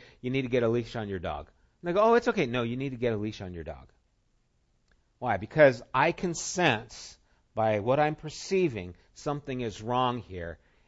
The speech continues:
And once I start working with them, I don't want to get bit. And so there's this perception that we are to have with God, this understanding where we actually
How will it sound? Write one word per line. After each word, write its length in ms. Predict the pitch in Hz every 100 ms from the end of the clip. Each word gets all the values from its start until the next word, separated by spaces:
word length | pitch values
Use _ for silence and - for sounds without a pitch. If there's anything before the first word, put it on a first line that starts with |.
| _
And 200 | 101 98
once 180 | 120 131
I 80 | 131
start 240 | - 131
working 240 | 131 123
with 100 | 104
them, 180 | 92 95 -
I 80 |
don't 100 | 92
want 120 | 87 87
to 40 |
get 160 | 82 -
bit. 160 | 71 _ _ _ _ _ _ _ _ _ _ _ _ _ _ _ _ _ _ _ _
And 120 | 131
so 160 | 123 170
there's 240 | 147 147
this 140 | 139 135
perception 920 | - 156 - - 214 220 - 131 90 85 _ _ _ _ -
that 200 | 147 151
we 180 | 151 156
are 220 | 147 - - -
to 100 | 151
have 640 | - 175 170 120 90 90 _ _ _ _ _
with 320 | 120 160 -
God, 340 | 170 170 139
this 180 | 120 117
understanding 880 | 170 170 160 - - 156 170 160 139
where 180 | 131 131
we 180 | 139 139
actually 500 | 135 - 143 127